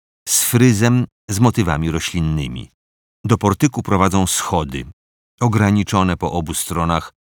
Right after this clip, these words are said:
murkami, na których wznosiły się monumentalne menory, na ogół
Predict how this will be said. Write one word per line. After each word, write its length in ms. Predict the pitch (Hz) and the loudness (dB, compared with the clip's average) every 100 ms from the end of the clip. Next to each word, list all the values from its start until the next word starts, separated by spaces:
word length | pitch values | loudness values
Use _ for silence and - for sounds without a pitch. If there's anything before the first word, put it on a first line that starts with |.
| - | -2
murkami, 720 | 101 90 82 87 78 90 120 - _ _ _ 113 | 0 0 -2 -2 0 0 -2 -4 _ _ _ -2
na 100 | 120 | 0
których 300 | - 123 92 | 2 0 0
wznosiły 520 | 82 92 - 123 113 | 0 0 0 0 2
się 160 | 104 | 2
monumentalne 800 | 101 120 113 98 87 80 80 80 | 4 6 6 2 0 -2 -2 -2
menory, 560 | 80 82 95 87 71 65 - _ _ | 0 2 2 2 -2 -8 -14 _ _
na 180 | 120 131 | -2 -2
ogół 460 | 127 131 107 101 | 0 -2 -2 -4